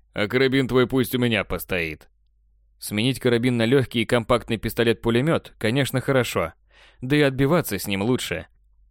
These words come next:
Но оставался ещё один вопрос. "А если спросят?" "Спросят, возьмёшь. Главное, чтобы было с кого спрашивать. А пока пользуйся. Он бесхозный, я его недавно подобрал". Старшинскую мудрость Вова оценил.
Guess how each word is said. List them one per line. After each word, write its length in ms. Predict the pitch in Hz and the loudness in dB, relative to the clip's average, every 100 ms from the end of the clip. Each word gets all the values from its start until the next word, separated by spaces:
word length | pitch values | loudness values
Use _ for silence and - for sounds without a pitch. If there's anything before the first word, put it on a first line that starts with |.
| - | -10
Но 220 | - 92 | -2 0
оставался 540 | 110 - 123 160 151 151 | 0 0 0 2 2 0
ещё 320 | 135 - 127 | 0 2 2
один 220 | 127 131 | 2 2
вопрос. 540 | 131 - 104 85 - _ _ _ _ _ | 0 0 -2 -2 -12 _ _ _ _ _
"А 140 | - 107 | -4 0
если 300 | 107 110 120 | 2 2 0
спросят?" 520 | - 107 95 127 - _ _ _ _ _ _ | 0 -2 0 -2 -4 _ _ _ _ _ _
"Спросят, 560 | - 127 147 147 127 127 | -8 2 4 6 4 4
возьмёшь. 680 | 135 120 113 92 76 - - | 4 2 -2 -6 -8 -16 -14
Главное, 500 | 98 107 127 131 127 | -2 2 2 4 2
чтобы 280 | - 123 123 | 2 2 4
было 240 | 123 120 | 4 4
с 60 | 110 | 4
кого 220 | 127 123 | 2 2
спрашивать. 680 | 104 135 117 - 85 80 - - | 2 2 2 0 -6 -10 -16 -6
А 140 | 98 | 0
пока 260 | 120 131 151 | 2 2 0
пользуйся. 720 | 147 135 95 98 - 87 76 _ _ | 2 2 2 -4 -2 -4 -6 _ _
Он 240 | - 104 113 | -4 -2 0
бесхозный, 680 | 120 - 147 113 95 80 | 0 2 2 2 0 -2
я 120 | 85 | 0
его 200 | 92 98 | 0 0
недавно 460 | 104 110 127 107 95 | 0 2 2 2 -2
подобрал". 520 | 92 95 95 87 82 _ _ _ _ _ _ - | -2 -2 -2 -2 -6 _ _ _ _ _ _ -20
Старшинскую 800 | - 190 180 143 156 - 139 131 | -4 -2 0 0 0 2 2 4
мудрость 400 | 151 135 131 117 | 2 2 0 2
Вова 300 | 127 123 127 | 2 4 2
оценил. 480 | - 151 113 85 | 2 0 0 -4